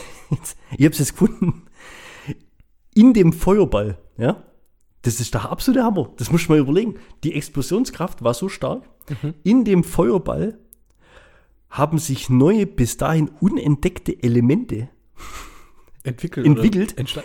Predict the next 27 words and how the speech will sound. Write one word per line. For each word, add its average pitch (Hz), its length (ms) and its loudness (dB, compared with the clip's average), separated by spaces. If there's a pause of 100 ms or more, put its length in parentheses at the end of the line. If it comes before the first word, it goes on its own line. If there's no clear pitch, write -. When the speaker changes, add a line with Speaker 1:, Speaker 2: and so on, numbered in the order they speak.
Speaker 1:
wie, 160 320 2 (240)
jetzt - 180 -2
kommt's, - 360 -2 (840)
wer, 120 300 2
also 117 220 0
wer 113 80 2
sich 117 120 -2
die 127 120 -2
Namen 123 240 -2
ausdenkt, 104 400 -10
gell? 123 160 -6 (1000)
Einsteinium, 175 1120 2 (400)
Einsteinium, 151 1000 4
Einsteinium, 196 920 6
das - 100 -4
heißt 180 180 0
echt 165 180 -6
so, 131 100 0
ich 123 120 2
weiß 165 140 4
gar 175 220 4
nicht, - 160 -18
ein, 175 180 4 (140)
Ordnungszahl 160 560 2
neunundneunzig 170 640 2 (400)
und 156 340 4
Fermium, 160 760 2